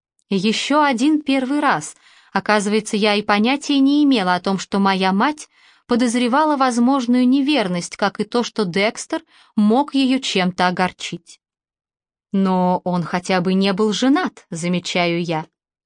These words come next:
"Верно. То же самое сказала себе и я, а кроме того, я терпеть не могла эту Дарси", говорит мама, ссылаясь на прежнюю подругу Декса. Поэтому результат оказался положительным.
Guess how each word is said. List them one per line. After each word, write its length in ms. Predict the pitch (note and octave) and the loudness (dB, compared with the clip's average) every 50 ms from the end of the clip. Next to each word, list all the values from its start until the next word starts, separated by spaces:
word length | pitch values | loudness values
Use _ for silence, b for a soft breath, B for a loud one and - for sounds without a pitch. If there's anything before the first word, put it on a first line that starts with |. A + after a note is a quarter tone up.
| _ _ _ _ _ - | _ _ _ _ _ -6
"Верно. 500 | F3+ F#3 C4+ C4 G3 F#3+ G3 G3+ G#3 G#3+ _ _ _ _ _ _ _ _ _ _ _ _ | -2 0 0 0 0 0 -4 -6 -6 -8 _ _ _ _ _ _ _ _ _ _ _ _
То 160 | - A#3+ A#3 A#3+ | -2 0 2 2
же 140 | A3+ B3+ | 2 0
самое 380 | A#3+ - D4+ D4+ D4+ C#4+ C#4+ C#4 | 0 0 2 2 4 4 2 2
сказала 520 | C4+ - - C#4 C4+ B3 C#4 C#4+ C#4+ C#4 | 0 -2 -2 0 2 2 2 2 0 0
себе 280 | C4+ - - C4+ A#3+ C#4+ | -2 0 0 0 2 2
и 200 | D4+ D#4+ D#4+ D#4 | 2 2 2 2
я, 240 | B3+ B3 E3+ D#3 D3 b b b b b b b | 2 0 0 -2 -4 b b b b b b b
а 80 | b F#3+ | b -2
кроме 320 | - - G#3 G#3 G#3 G#3 | 0 2 0 2 2 0
того, 340 | G#3 - G#3 G3+ F#3 G#3+ A3 | 2 0 0 0 2 0 0
я 160 | G#3+ G#3 G#3+ | 2 0 -2
терпеть 540 | G#3 - A#3 A3+ A3 - - A3 G#3 G#3 - | -2 -2 -2 -2 -2 0 0 0 0 0 0
не 100 | A#3 A3+ | 0 2
могла 400 | A3+ A#3 A#3 A3+ A3+ A#3 A3+ A3+ - | 2 2 0 0 2 2 0 0 0
эту 240 | A#3+ A3 - C#4 | -4 -6 -4 -2
Дарси", 640 | A#3 G#3+ A#3+ C#4 A3 D#3+ C#3 - - - - E3 E3 b b b b b b _ _ _ _ _ _ _ _ _ _ _ _ _ _ _ _ _ _ _ _ _ - | -2 0 2 2 2 0 -2 -6 -12 -10 -10 -10 -10 b b b b b b _ _ _ _ _ _ _ _ _ _ _ _ _ _ _ _ _ _ _ _ _ -6
говорит 440 | F#3+ G3+ G3 G#3+ G#3 G3+ G3 - - | -4 0 2 2 2 0 -2 -2 0
мама, 360 | G3+ G3+ G3+ G#3+ A#3 C4+ D4 B B B B B B | 2 4 4 4 2 0 -2 B B B B B B
ссылаясь 680 | - - - - C#4 C4 C#4 D#4+ F4 F4 E4 - - | -14 -8 -2 0 2 2 4 2 2 0 0 0 2
на 140 | C#4+ C#4+ C#4 | 2 2 2
прежнюю 540 | - C4 B3 B3 C#4 C4+ B3+ C4+ C4 B3+ - | 2 2 2 2 2 2 2 4 2 2 2
подругу 500 | - G3 F#3+ F3 G3 G#3 G#3+ G3 A3 G3+ | 2 0 0 0 0 -2 -2 -2 -2 -2
Декса. 560 | F#3 E3+ F3+ D#3+ D3 - - - - - - _ _ _ _ _ _ _ _ | -2 0 -2 -2 -2 -6 -12 -14 -14 -16 -16 _ _ _ _ _ _ _ _
Поэтому 640 | - C#4 C#4+ C#4 C#4+ C#4 - C#4 C4 C4 C4 C4 - - | 0 0 2 2 0 0 0 2 2 4 4 2 2 0
результат 640 | B3+ B3 B3+ A#3 A#3 B3+ B3 - - E4+ F#4 F4+ F4 | 0 0 0 2 0 0 -2 0 0 -2 -2 -2 -4
оказался 580 | D#4 D#4+ C4 B3 F#3+ A3 A#3+ C4+ C4+ - D4+ | -2 0 0 0 2 2 0 0 0 -4 -6
положительным. 880 | D4 - C4 B3+ A3+ G3 D#3+ E3+ D#3+ - - - F3 E3 E3 E3 E3 | -2 -2 0 0 0 0 -2 -4 -6 -8 -8 -10 -8 -8 -8 -10 -10